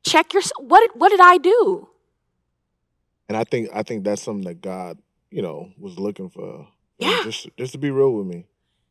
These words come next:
Speaker 1: They didn't even
Speaker 2: Yeah.
Speaker 1: come. There, there was no apology. No,
Speaker 2: <laughs>
Speaker 1: there was no, you're in relationship with, there was no anything. No
Speaker 2: Yeah.
Speaker 1: apology, no "God,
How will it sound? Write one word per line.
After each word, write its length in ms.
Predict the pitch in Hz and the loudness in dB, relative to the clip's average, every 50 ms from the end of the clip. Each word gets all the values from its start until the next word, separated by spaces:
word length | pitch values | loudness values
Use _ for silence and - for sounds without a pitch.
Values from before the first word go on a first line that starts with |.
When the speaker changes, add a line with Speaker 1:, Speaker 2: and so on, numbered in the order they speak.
| _ _ _ _ - - | _ _ _ _ 2 4
Speaker 1:
They 60 | 440 | 6
didn't 200 | 480 508 494 480 440 | 6 6 4 4 4
even 180 | 415 392 - | 4 2 -2
Speaker 2:
Yeah. 60 | - | 0
Speaker 1:
come. 260 | - - 453 - 170 - - - | 4 4 4 4 4 -4 -10 0
There, 120 | - 294 453 453 | 4 4 6 6
there 80 | 415 | 4
was 100 | 349 262 | 2 0
no 140 | 277 269 233 | 2 2 2
apology. 560 | 208 - - - - 403 440 453 466 427 415 453 | 2 2 0 4 6 8 8 8 6 4 4 2
No, 120 | - - 523 622 571 - | 4 4 6 6 6 4
Speaker 2:
<laughs> 160 | - - - | 2 2 4
Speaker 1:
there 140 | 370 453 494 | 6 6 8
was 160 | 453 440 - | 6 4 6
no, 240 | 349 392 415 381 320 - - - - - - - - - - - - - - - - | 6 6 8 8 6 4 0 -20 -20 -20 -20 -20 -18 -14 -14 -14 -14 -12 -8 -4 4
you're 200 | 277 381 466 - | 4 4 6 6
in 80 | 427 403 | 4 4
relationship 520 | 359 320 311 302 330 339 - 349 302 320 269 | 4 4 4 4 0 0 -2 -4 -6 -6 -6
with, 220 | 247 262 208 - | -6 -8 -8 -2
there 120 | 269 339 392 | 2 4 4
was 140 | 381 370 - | 4 4 4
no 180 | 294 285 254 - - | 4 2 2 2 0
anything. 680 | 294 330 359 370 339 - - 185 180 - 139 127 - - | -2 0 0 0 -2 -2 -4 -6 -6 -6 -14 -16 -18 -10
No 220 | - - 320 370 | 0 4 8 8
Speaker 2:
Yeah. 60 | 392 302 | 8 8
Speaker 1:
apology, 640 | - - - 302 311 339 349 370 349 285 370 370 339 | 6 4 6 8 8 8 8 6 4 4 6 4 6
no 220 | 294 277 302 330 | 8 8 6 6
"God, 420 | 262 - 269 277 294 302 302 311 | 8 6 8 10 10 10 8 8